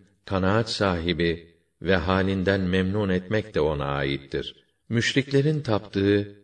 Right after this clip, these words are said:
Şira yıldızının Rabbi de odur. Önceki Ad milletini yok eden de odur. Semut milletini yok edip geriye hiçbir şey bırakmayan da odur. Daha önce Nuh milletini yok eden de o.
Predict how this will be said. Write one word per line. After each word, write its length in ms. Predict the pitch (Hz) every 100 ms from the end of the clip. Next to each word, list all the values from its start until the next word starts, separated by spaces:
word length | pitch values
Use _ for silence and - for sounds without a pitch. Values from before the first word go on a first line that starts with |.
| _
Şira 600 | - - 139 104 95 87
yıldızının 720 | 85 90 85 85 92 95 85
Rabbi 360 | 82 80 85 87
de 60 |
odur. 460 | 71 69 65 69 - _ _ _ 120
Önceki 500 | 139 110 107 110 101
Ad 440 | 101 110 110 110
milletini 580 | 101 95 92 92 95 87
yok 240 | 85 -
eden 360 | 90 92 95 78
de 40 |
odur. 440 | 67 67 62 67 - _ _
Semut 520 | - 104 104 117 117
milletini 580 | 104 92 92 95 95 92
yok 240 | 92 92
edip 340 | 92 92 92 - _ - 85
geriye 420 | 107 107 110 98
hiçbir 400 | 98 - 135 139
şey 320 | - 98 85
bırakmayan 640 | 90 95 95 85 76 76 71
da 80 |
odur. 380 | 67 69 67 - _ _ _ -
Daha 340 | 92 92 113
önce 540 | 101 95 95 98 90
Nuh 220 | 98 120 101
milletini 640 | 98 90 92 90 98 87
yok 220 | 85 -
eden 380 | 82 87 90 78
de 80 | 69
o. 440 | 64 65 65 -